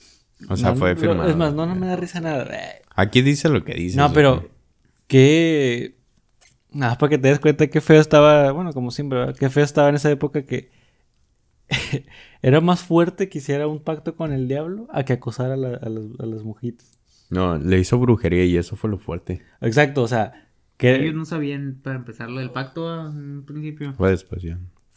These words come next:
Speaker 2: Sí, de que, no, no, no, no, no importa que te las estés acusando. Ya, brujería ya es pasarte de la raya. Y que
Speaker 1: Ujú.
Speaker 3: Y con las morras.
Speaker 2: Y con las monjitas.
Speaker 3: Eh,
Speaker 2: Eh, ¿qué te hicieron?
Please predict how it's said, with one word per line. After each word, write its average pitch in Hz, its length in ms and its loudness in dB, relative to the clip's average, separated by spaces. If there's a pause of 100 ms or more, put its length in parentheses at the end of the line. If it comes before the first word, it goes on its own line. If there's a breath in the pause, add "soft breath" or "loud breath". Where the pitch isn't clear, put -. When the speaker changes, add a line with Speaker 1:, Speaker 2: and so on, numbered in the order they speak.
(160)
Speaker 2:
Sí, 127 80 -4
de 120 120 0
que, - 380 -4
no, 139 220 -2
no, 117 340 -4 (100)
no, 131 180 -10
no, - 100 -18
no 147 120 -10
importa 180 360 -8
que 180 100 -6
te 151 100 -8
las 127 120 -2
estés 131 140 -8
acusando. 127 640 -4
Ya, 117 260 2
brujería 127 400 2
ya 202 120 -4
es - 40 -12
pasarte 190 360 -10
de 185 100 -4
la 117 100 -8
raya. 123 420 -12 (800)
Y 117 120 0
que 147 180 4
Speaker 1:
Ujú. 123 300 -6
Speaker 3:
Y 139 40 -12
con 135 220 -14
las 117 80 -16
morras. 120 320 -18 (400)
Speaker 2:
Y 123 100 -12
con 110 240 -8
las 110 140 -6
monjitas. 104 960 -12
Speaker 3:
Eh, 165 180 -2
Speaker 2:
Eh, 127 60 -4
¿qué 170 100 2
te 170 120 -4
hicieron? 170 280 -8